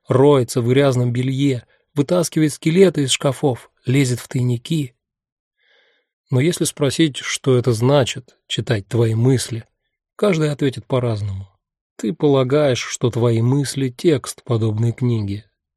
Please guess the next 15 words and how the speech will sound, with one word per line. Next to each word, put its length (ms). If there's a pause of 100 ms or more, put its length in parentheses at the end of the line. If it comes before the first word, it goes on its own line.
(140)
Твоя 320
жена 400
убеждена, 540
что 220
мыслит 540
картинами, 720 (160)
достойными 640
отдельной 440
галереи 460
в 80
Национальном 640
музее 480
живописи. 720 (420)
Ваша 420
дочь 440